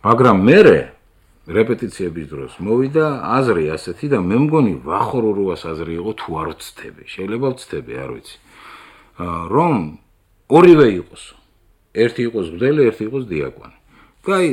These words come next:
სწორედ რეპეტიციების დროს გადაწყდა, რომ ეს ორი კაცი იქნება. და კახი კავსაძემ გვითხრა ჩვენ, „აი, ძალიან გთხოვთო რა,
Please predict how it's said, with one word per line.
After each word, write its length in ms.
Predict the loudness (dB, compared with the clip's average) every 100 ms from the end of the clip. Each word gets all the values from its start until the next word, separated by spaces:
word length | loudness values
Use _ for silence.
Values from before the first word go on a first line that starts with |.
| -4
სწორედ 380 | -8 -2 -2 0
რეპეტიციების 680 | -2 -2 -6 -6 -6 -6
დროს 180 | -6 -6
გადაწყდა, 500 | -4 -4 -4 -6 -10 -6
რომ 140 | -4
ეს 120 | -4 -6
ორი 180 | -10
კაცი 280 | -10 -12 -14
იქნება. 380 | -18 -18 -20 -20 _ _ -20 -20 _
და 340 | -6 -4 -4 -12 -16 -16
კახი 360 | -10 -6 -4 -6
კავსაძემ 560 | -8 -10 -8 -6 -4 -6 -8 -18
გვითხრა 460 | -12 -12 -12 -12 -12
ჩვენ, 340 | -12 -14 -16 -20 _ _ _ -14
„აი, 200 | -12 -10
ძალიან 380 | -6 -4 -4 -6
გთხოვთო 420 | -10 -14 -14 -14
რა, 180 | -10